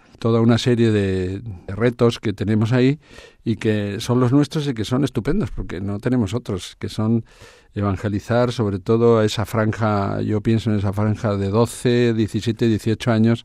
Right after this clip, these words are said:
que es importante puesto que en el mercado de las ideas, o más que de las ideas, en lo que se vende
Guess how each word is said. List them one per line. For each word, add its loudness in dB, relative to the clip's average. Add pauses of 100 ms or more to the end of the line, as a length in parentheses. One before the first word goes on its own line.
(160)
que 0
es -2
importante 2
puesto -2
que -2
en 0
el 0
mercado 2
de 0
las 0
ideas, 2
o -2
más -4
que -2
de 0
las 0
ideas, 2
en -2
lo 0
que -4
se -4
vende 4